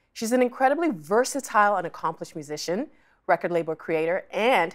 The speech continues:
festival organizer. And it's a pleasure to welcome her to our studio to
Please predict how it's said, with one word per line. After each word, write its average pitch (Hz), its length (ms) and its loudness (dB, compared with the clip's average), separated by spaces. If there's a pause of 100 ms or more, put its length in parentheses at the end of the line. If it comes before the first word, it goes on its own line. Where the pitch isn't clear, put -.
festival 214 640 -6 (100)
organizer. 147 720 -6 (400)
And 202 80 0
it's 196 120 -2
a 220 40 -12
pleasure 233 260 4
to 220 100 -10
welcome 208 300 2
her 240 200 -2
to - 180 -10
our 143 60 -6
studio 170 420 -6 (120)
to - 140 -18